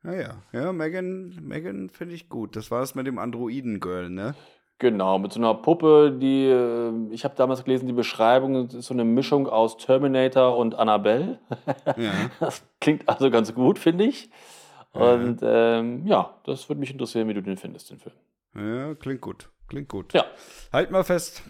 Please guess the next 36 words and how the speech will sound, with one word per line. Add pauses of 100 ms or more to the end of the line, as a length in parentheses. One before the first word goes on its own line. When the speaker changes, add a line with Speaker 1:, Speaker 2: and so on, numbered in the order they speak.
(100)
Speaker 1:
Sehr
schön.
Speaker 2:
Genau. (640)
Speaker 1:
Gut,
meine
Lieben,
dann
wünsche
ich
euch
eine
wunderschöne
Woche.
Bleibt
gesund.
Hört
auch
nächste
Woche
rein,
wenn
wir
dann
über
Megan
schnacken.
Und
das
letzte
Wort
hat
wie
immer
der
bezaubernde
Dennis.